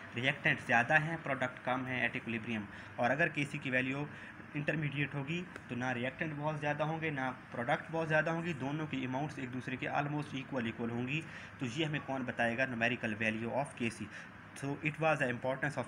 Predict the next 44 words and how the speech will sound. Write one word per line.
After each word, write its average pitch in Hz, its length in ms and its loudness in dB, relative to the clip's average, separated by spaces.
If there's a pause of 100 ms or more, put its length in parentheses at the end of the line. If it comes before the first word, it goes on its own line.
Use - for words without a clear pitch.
(100)
Kc 139 200 -4 (420)
or 117 100 4
equilibrium 127 460 -2 (120)
constant। 160 380 0
It 131 120 -4
helps 143 360 2
us 147 240 2
in 147 200 -6 (120)
predicting 139 500 0
direction 117 460 6
of 170 140 6
reaction। 170 360 2 (400)
ये 139 60 2
हमें 143 120 4
बताता 135 360 6
है 151 80 8
reaction 139 280 0
forward 143 400 2
जा 143 160 8
रहा 143 240 8
है, 151 140 4
reverse 127 340 2
जा 139 140 8
रहा 143 220 8
है, 151 200 6 (280)
या 127 80 4
equilibrium 131 440 0
achieve 165 260 0
हो 185 80 2
चुका 180 240 4
है। 196 320 6 (160)
और 127 120 0
दूसरी 151 320 -4
बात 143 220 4
हमें 139 140 -2
ये 151 120 0
बताता 139 340 6
है 156 220 2 (320)
क्या 143 220 6
extent 139 440 0
of 131 100 4
reaction 131 380 -2
ज़्यादा 135 300 6
है, 139 240 4